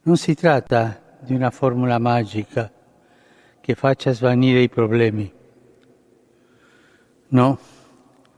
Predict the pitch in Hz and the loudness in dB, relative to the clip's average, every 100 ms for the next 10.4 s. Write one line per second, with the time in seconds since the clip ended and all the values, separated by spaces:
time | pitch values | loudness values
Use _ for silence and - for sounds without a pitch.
0 | _ _ _ 135 139 139 160 151 143 170 | _ _ _ -2 0 0 2 2 2 4
1 | 165 156 147 143 131 131 160 165 - 160 | 6 6 6 4 2 0 0 0 0 2
2 | 151 143 143 147 143 117 120 104 - 101 | 2 4 4 4 4 2 -2 -4 -8 -18
3 | 87 - _ _ _ _ _ _ - _ | -20 -20 _ _ _ _ _ _ -20 _
4 | - 165 147 180 175 - 165 143 135 135 | 0 2 4 4 2 0 2 2 2 -2
5 | - 160 170 170 165 139 135 127 127 139 | 0 2 2 2 2 2 2 4 4 4
6 | 170 180 185 - - - - _ - 139 | 4 2 -2 -4 -18 -20 -20 _ -4 0
7 | 135 127 135 120 143 147 - 135 131 120 | 2 2 0 2 2 0 -4 -2 -2 0
8 | 120 101 95 95 _ _ _ _ _ _ | 0 -2 -8 -16 _ _ _ _ _ _
9 | _ _ _ - 143 156 143 143 - 147 | _ _ _ -2 2 2 2 -2 2 2
10 | 156 156 156 156 | 4 2 2 0